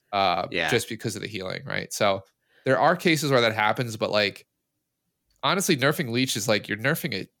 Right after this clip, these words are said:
Speaker 1: what I would consider generally a healer stat, and, like,
Speaker 2: Yeah,
Speaker 1: it
Speaker 2: so I
Speaker 1: just
Speaker 2: pulled up
Speaker 1: kinda
Speaker 2: our
Speaker 1: sucks. <laughs>
Speaker 2: I pulled up our Razageth logs, right? And, um, I guess I should probably, I should probably,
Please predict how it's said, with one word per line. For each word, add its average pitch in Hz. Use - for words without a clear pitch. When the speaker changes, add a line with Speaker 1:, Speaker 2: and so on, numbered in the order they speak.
Speaker 1:
what 110
I 123
would 135
consider 107
generally 113
a -
healer 113
stat, -
and, -
like, -
Speaker 2:
Yeah, 107
Speaker 1:
it 127
Speaker 2:
so 139
I 139
Speaker 1:
just 139
Speaker 2:
pulled 226
up 226
Speaker 1:
kinda 117
Speaker 2:
our 101
Speaker 1:
sucks. -
<laughs> -
Speaker 2:
I 104
pulled 156
up 127
our 98
Razageth 87
logs, 73
right? 82
And, 101
um, 90
I 110
guess 113
I 117
should 117
probably, 123
I 80
should -
probably, -